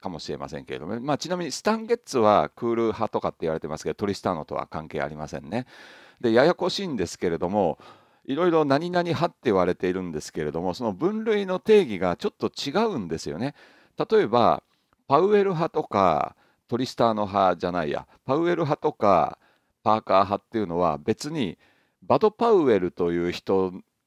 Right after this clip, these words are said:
を師と仰ぎ、パウエル先生から直接手ほどきを受けた人たちじゃないんですよね。同じくパーカーもそうなんですよ。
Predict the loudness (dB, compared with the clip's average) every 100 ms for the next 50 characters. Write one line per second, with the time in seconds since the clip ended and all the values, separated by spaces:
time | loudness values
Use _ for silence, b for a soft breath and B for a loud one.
0 | -6 2 4 4 -2 -8 2 4 6 4
1 | 2 0 -2 -4 _ _ _ 0 4 6
2 | 4 2 -4 -4 0 0 2 -2 -2 -10
3 | -2 -2 0 0 0 4 2 2 0 2
4 | 2 2 0 0 -4 -4 -2 0 -2 -4
5 | -6 -4 -2 -2 -2 -6 -8 -8 -6 -6
6 | b b b b -10 -4 -2 -2 -6 0
7 | 0 4 2 2 -2 0 0 -2 -4 -4
8 | -4